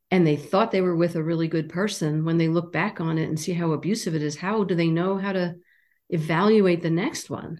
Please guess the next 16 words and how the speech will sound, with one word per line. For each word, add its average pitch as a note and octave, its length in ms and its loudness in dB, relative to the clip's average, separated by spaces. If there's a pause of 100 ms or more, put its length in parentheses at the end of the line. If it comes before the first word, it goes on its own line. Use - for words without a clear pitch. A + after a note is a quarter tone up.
(160)
So F#3+ 80 4
it's F3+ 300 -2
an F#3 200 0
ongoing F#3 1040 2 (460)
trauma A#3+ 460 4
to D#3 160 -4
them. D3+ 320 -6 (440)
And A3 200 6
nobody D4+ 400 6
deserves F#3 480 0
to - 80 -10
be E3 100 0
treated D4 400 2
that D#3+ 180 2
way. D#3+ 120 4
Nobody. F#3+ 640 2